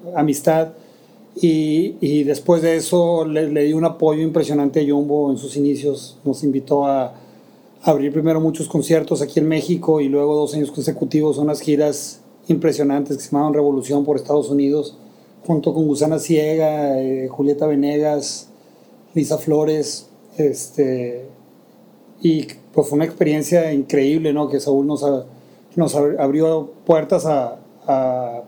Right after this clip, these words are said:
pues, a un mercado tan importante como el de Estados Unidos y, y siempre estar ahí como jangueando, viendo, conociendo una de las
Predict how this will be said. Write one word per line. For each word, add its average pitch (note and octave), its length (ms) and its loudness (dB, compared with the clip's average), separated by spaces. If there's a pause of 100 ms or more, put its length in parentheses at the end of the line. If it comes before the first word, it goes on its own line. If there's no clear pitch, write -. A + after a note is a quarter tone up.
(180)
pues, C3 120 -6
a D3 40 0
un D3+ 100 2
mercado D#3+ 340 2
tan D#3+ 140 -2
importante D3 400 0
como D#3 140 0
el C3+ 40 0
de C3 60 -2
Estados D#3 320 0
Unidos E3 440 0 (460)
y, D3+ 640 0
y D3+ 380 0
siempre F3 380 2
estar E3+ 500 0
ahí E3+ 320 2
como F3 240 0
jangueando, D#3 600 0
viendo, D#3+ 340 0
conociendo D3+ 440 0
una E3+ 120 0
de D#3+ 60 0
las D3 320 -4